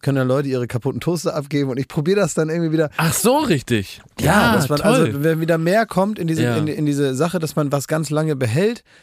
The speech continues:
Speaker 1: wie ich zum Beispiel mit der Mikrowelle von Markus Kafka.
Speaker 2: Ja, <laughs> stimmt.
Speaker 1: Die hab ich so lange schon.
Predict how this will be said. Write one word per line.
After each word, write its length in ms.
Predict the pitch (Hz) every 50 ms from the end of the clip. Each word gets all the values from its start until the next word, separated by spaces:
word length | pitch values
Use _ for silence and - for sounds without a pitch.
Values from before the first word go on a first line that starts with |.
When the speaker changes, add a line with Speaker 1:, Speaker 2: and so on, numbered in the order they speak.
| _ _
Speaker 1:
wie 140 | 147 175
ich 300 | - 190 185 - - 196
zum 140 | - - 196
Beispiel 160 | 180 147 165
mit 80 | 175 165
der 80 | 170 165
Mikrowelle 420 | 170 202 185 190 165 170 175 170
von 140 | 135 143 156
Markus 280 | 160 165 147 156 139 -
Kafka. 360 | - 165 - - - 85 87 -
Speaker 2:
Ja, 280 | 120 143 135 123 120 117 -
<laughs> 80 | - -
stimmt. 280 | - - - - - 135
Speaker 1:
Die 40 |
hab 140 | 143 165 185
ich 140 | - 156 -
so 240 | - - 370 381 240
lange 300 | 202 196 196 202 190 170
schon. 160 | - 120